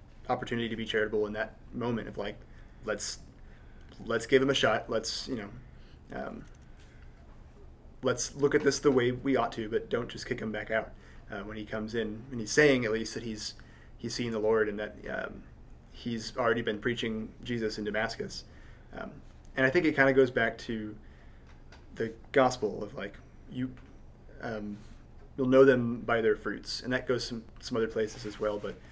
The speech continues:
I think that's really the, um, criteria that they're sort of using here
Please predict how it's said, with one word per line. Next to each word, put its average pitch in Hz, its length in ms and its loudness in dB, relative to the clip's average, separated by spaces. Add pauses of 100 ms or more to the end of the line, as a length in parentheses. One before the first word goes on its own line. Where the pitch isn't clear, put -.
(180)
I 120 80 -2
think 156 160 0
that's 127 220 6
really 117 200 0
the, 104 320 2 (200)
um, - 300 -12 (360)
criteria 120 480 4
that 104 140 -2
they're 107 120 -2
sort 107 180 -4
of 104 80 -8
using 117 340 -4
here 110 380 -2